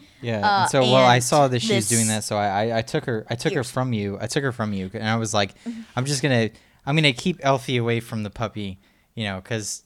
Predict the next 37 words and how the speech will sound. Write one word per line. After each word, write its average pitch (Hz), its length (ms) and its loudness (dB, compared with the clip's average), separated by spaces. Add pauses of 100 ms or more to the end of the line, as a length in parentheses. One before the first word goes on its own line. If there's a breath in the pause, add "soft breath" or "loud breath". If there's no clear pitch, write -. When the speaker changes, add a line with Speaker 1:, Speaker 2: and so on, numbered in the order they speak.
Speaker 1:
I 120 100 -4
mean, 101 260 -8
she - 140 -12
kept 127 180 -6
on 113 120 -4
jumping 113 320 -4
up 107 200 -6
on 101 200 -4
me 101 120 -6
and 98 120 -10
things 101 220 -14
like 95 160 -12
that, 95 240 -6
and, 98 320 -10
you 104 100 -8
know, 95 240 -8
which 123 360 -8
I 127 80 -6
was 113 180 -8
like, 95 340 -8 (380)
"She's - 140 -18
a - 40 -16
puppy." 359 360 2
Speaker 2:
Puppy! 320 240 2
Speaker 1:
I 110 40 -14
was 95 140 -12
like, 92 220 -10 (100)
"This 123 220 -8
is 104 80 -6
so 92 200 -6
great." 85 360 -12 (560 soft breath)
And, 123 320 0
Speaker 2:
We, 120 60 -2
Speaker 1:
um, 107 180 0
Speaker 2:
we 269 180 0
miss 226 240 -4
puppies. - 680 -8